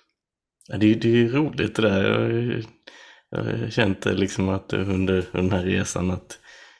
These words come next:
jag menar, vissa har kanske inte varit så här superintresserade i början, och så, så, så växte något litet ljus ibland, och så även när vi kom till sista timmen liksom av, av hela det här paketet för, för en grupp, så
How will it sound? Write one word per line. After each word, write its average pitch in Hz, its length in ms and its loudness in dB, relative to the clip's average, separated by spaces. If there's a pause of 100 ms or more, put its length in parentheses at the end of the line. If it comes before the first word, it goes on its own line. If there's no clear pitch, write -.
jag 101 120 -2
menar, 104 140 4
vissa 113 260 2
har 107 140 2
kanske 117 220 0
inte 113 160 2
varit 107 180 4
så 110 100 0
här 101 220 0 (680)
superintresserade 87 1200 -2
i 92 160 0
början, 101 680 -2
och 104 120 -6
så, - 140 -6
så, 117 320 -4 (560)
så 120 120 -6
växte - 400 -2
något 90 200 -2
litet 82 280 -2
ljus 87 360 0
ibland, 95 520 -2
och 98 60 -6
så 98 300 -4
även 110 300 2
när 107 140 6
vi 107 120 4
kom 101 240 2
till 101 200 0 (920)
sista - 400 0
timmen 82 640 2
liksom 82 380 -4
av, 82 220 -4 (160)
av 80 300 -2 (300)
hela 82 320 -2
det 85 100 -4
här 85 180 -4 (400)
paketet - 520 -10
för, - 220 -12
för - 160 -10
en 87 120 -4
grupp, 87 280 -8
så 92 220 -6